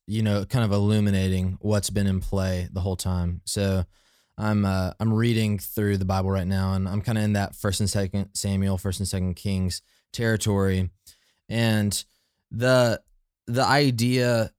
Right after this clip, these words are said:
that Paul's really attacking here is this idea of, like, "Oh, well, since I'm born of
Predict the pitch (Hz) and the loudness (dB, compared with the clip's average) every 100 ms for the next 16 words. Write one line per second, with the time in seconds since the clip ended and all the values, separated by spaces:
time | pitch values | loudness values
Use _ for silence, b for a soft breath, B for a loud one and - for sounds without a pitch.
0 | 104 104 113 107 87 - 127 123 110 107 | -10 -2 0 0 -2 2 2 4 2 0
1 | 98 98 113 104 104 113 110 117 117 117 | 0 -2 -2 -2 -2 -2 -2 0 0 -2
2 | 120 - 107 101 110 101 101 104 98 98 | -4 -4 -4 -2 -2 0 0 -2 -2 -2
3 | 92 - 120 117 107 101 117 107 110 101 | -4 -4 -2 0 0 -2 -2 -2 -2 0
4 | 113 123 127 120 117 101 | 0 0 0 0 -2 -4